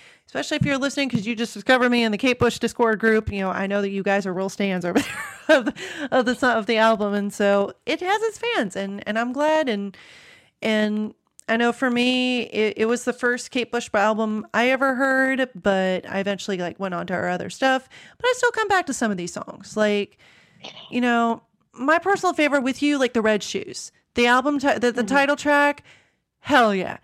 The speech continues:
Speaker 1: In fact, that is my frickin' ringtone. <laughs> That is
Speaker 2: Really?
Speaker 1: my ringtone.
Speaker 2: That's, that's
Speaker 1: Yes,
Speaker 2: awesome.
Speaker 1: it is. It is the intro. Now, it's the director's cut version.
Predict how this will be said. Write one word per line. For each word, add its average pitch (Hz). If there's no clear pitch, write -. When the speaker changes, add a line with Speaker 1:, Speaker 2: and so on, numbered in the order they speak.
Speaker 1:
In 247
fact, 285
that 359
is 466
my 240
frickin' 220
ringtone. 208
<laughs> 202
That 403
is 427
Speaker 2:
Really? 415
Speaker 1:
my 440
ringtone. 233
Speaker 2:
That's, 254
that's 202
Speaker 1:
Yes, 302
Speaker 2:
awesome. -
Speaker 1:
it 254
is. -
It 311
is 339
the 294
intro. 277
Now, 220
it's 220
the 226
director's 320
cut 220
version. -